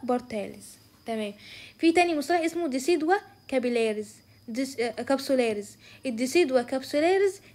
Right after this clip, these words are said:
دي موجوده ما بين مين ومين؟ اهي انا مشاور عليها اهي بالسهم. دي موجوده دلوقتي ما بين مين وما بين مين؟ اول حاجه ما بين اليوترس كافيتي، وتاني حاجه ده اللي هو الايه؟ ده كده اللي هو البلاستوسيست الكبير ده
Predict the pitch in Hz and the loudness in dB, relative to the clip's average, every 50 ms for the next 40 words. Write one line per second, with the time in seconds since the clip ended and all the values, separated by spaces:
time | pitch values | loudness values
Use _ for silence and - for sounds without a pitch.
0 | - 240 240 320 349 330 311 277 247 269 320 277 311 285 269 254 240 277 285 285 | -8 -2 2 2 4 4 2 2 2 2 0 2 0 0 0 -2 -2 -2 -2 0
1 | 277 277 277 277 262 247 254 254 247 - 240 233 247 226 214 247 254 247 - - | 0 -2 -2 -2 -2 0 0 -2 -2 -2 -2 -2 -2 0 0 0 -2 0 0 2
2 | 311 311 277 262 269 294 294 285 277 269 254 - - 233 220 202 - 247 240 302 | 4 4 4 4 4 4 2 2 0 -2 -4 -4 -4 -4 -4 -4 -6 -4 -2 0
3 | 294 285 269 247 294 262 294 277 254 277 285 277 294 277 262 240 240 269 269 269 | 0 0 0 0 0 0 0 2 2 2 2 2 0 -4 -4 -4 -4 -4 -4 -4
4 | 269 269 262 254 247 240 240 233 247 254 254 247 240 233 233 233 226 - - - | -4 -4 -4 -4 -6 -6 -6 -6 -6 -6 -6 -6 -8 -8 -10 -12 -14 -16 -20 -20
5 | - - - - 311 311 311 247 - 294 277 277 262 254 240 247 285 285 269 247 | -20 -12 -4 0 2 2 2 2 2 0 0 0 -2 -2 -2 -2 -2 -2 -2 -2
6 | 277 285 - 269 247 254 - 311 311 311 339 339 381 427 - - - - - - | -4 -4 -2 -2 -2 -2 -2 -4 -2 -2 -2 0 0 -2 -2 -4 -14 -20 -14 -8
7 | - 254 254 294 302 302 - - 294 277 285 254 277 277 285 269 262 277 269 269 | -4 0 2 2 2 0 0 -2 0 0 0 2 2 2 2 2 2 2 2 2
8 | 240 247 247 240 240 233 - - - - - - - 370 311 339 285 254 262 277 | 0 0 0 0 -2 -4 -6 -12 -4 -2 0 0 2 2 4 4 4 4 4 4
9 | 262 233 226 240 254 254 - 247 226 - 226 214 - - - - - - 254 226 | 2 2 0 -4 -4 -4 -4 -8 -8 -8 -8 -10 -10 -12 -20 -20 -14 -10 -6 -4
10 | 247 247 220 220 240 | -2 -2 -2 -2 -6